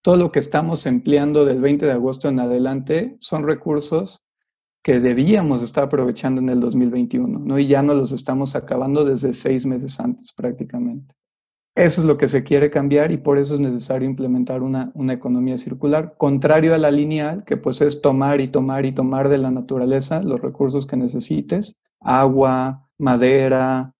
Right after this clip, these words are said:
petróleo, todo lo que necesites para producir tus plásticos, tus alimentos, y no preocuparte en ver cómo regeneras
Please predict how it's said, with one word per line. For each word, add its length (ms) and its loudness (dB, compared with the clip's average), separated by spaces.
petróleo, 920 2
todo 180 4
lo 120 4
que 100 -6
necesites 560 -2
para 260 -4
producir 480 -4
tus 220 -8
plásticos, 720 -2
tus 500 -10
alimentos, 800 0
y 320 4
no 320 2
preocuparte 640 0
en 80 2
ver 160 2
cómo 260 0
regeneras 920 -6